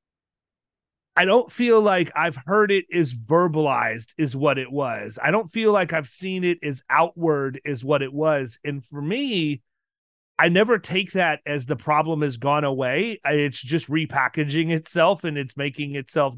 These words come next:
more difficult to find. So I won-, I'm wondering from your perspective, you know, now that we're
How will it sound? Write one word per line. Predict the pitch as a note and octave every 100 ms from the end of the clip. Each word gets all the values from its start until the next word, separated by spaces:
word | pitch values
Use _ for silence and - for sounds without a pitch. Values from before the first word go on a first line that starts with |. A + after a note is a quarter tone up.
| A#2
more | C3+ C#3+
difficult | B2 D3+ D#3 D3+ D#3+ D#3+ - _ _ _ -
to | E3
find. | F#3+ G3+ A3+ -
So | A3
I | F3+ F3+
won-, | G3 C4 C4 F3+
I'm | F#3 E3+
wondering | A3 C4 A3+ F#3+ F3+
from | - E3
your | D#3+ F#3+
perspective, | F3+ F3+ D3+ - D#3 F3+ - C#3+ C3 C3 A#2 _ _ _ _ C#3
you | E3+
know, | D#3+
now | C#3+ D#3+ G3+
that | F#3 F#3
we're | D#3+ E3 D#3+ D3